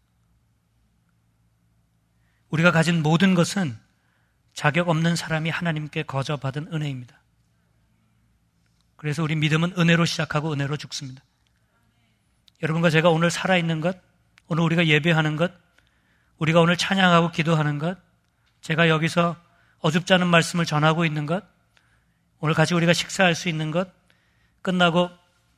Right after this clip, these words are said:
나이스 샷! 골프 치는 것,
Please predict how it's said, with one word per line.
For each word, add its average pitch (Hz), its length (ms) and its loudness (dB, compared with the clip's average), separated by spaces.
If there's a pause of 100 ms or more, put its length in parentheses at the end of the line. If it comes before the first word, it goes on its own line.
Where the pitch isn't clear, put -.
(220)
나이스 202 400 2
샷! 214 500 0 (1300)
골프 165 300 -2
치는 175 300 -2
것, 196 180 2